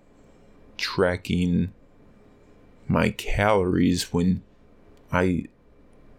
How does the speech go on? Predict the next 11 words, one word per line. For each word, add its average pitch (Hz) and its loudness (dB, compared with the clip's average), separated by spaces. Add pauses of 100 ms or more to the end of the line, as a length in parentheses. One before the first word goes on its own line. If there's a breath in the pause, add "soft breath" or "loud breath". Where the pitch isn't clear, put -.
(680)
literally 98 2 (140)
cannot 92 0
eat 92 2
any 87 2
more 90 0
food 90 0
in 90 0
the 87 0
day. 87 0 (2500)
I, 95 -2 (140)
I 90 0